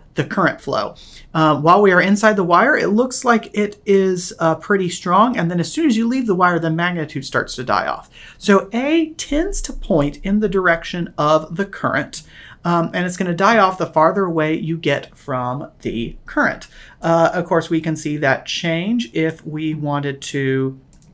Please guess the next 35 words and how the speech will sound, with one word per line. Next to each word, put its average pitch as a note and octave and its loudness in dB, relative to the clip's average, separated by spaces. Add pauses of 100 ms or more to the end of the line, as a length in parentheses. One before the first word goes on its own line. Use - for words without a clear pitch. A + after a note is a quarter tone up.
(360)
say, C3 0
increase E3+ 0
the D#3 -2
radius D3+ 0
of C#3 -2
the C3+ -4
wire. C3+ 2
That F3 -4
gives D3+ -4
us C3+ -8
more C#3+ 2 (340)
current E3 0
flowing C#3+ 0
through C3+ -2
in C3+ -4
total. E3+ -2 (680)
Okay, C#4 4
let's B3+ -2
see B3+ -2
what A#3+ 2
happens A3+ 2
to G#3+ -2
our F3 0
graph F3 -2
here. D3 -4
We D#3 -4
should - -8
expect G#3 -2
to F#3 -10
see F3+ -6
this D#3 -4
central F3 -4
region D3 -4 (280)
get - -4
wider. D3 0